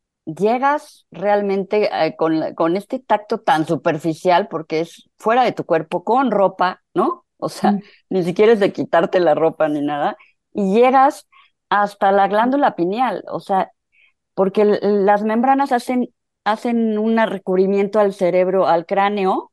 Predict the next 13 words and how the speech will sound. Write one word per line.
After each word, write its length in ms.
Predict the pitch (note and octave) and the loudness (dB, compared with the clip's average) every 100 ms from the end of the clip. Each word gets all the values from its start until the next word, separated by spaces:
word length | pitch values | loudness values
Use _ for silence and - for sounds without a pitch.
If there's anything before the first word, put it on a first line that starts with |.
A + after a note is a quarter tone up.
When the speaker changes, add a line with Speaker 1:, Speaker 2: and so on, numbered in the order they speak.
| _ | _
Speaker 1:
digamos, 420 | - D#3+ E3 A3+ F4+ | -10 -6 -6 -6 -8
se 100 | F3+ | -6
pegan 300 | - F#3 G3 | -2 2 4
a 40 | |
los 160 | F3 E3+ | 4 4
huesos 320 | F#3 F#3 F#3+ | 2 2 2
del 180 | F#3 E3 | 0 2
cráneo, 600 | G3 G3 F#3+ F#3+ A#3+ - _ _ _ _ - | 0 0 0 0 -2 -8 _ _ _ _ -4
pero 180 | F#3 F#3 | -2 0
también 360 | G#3+ A#3 C#4 | 0 2 2
hacen 260 | C#4 C4+ B3 | 0 0 0
una, 360 | B3 A#3+ A#3+ - | 0 0 -2 -2
una, 260 | A3+ A#3+ | -4 -4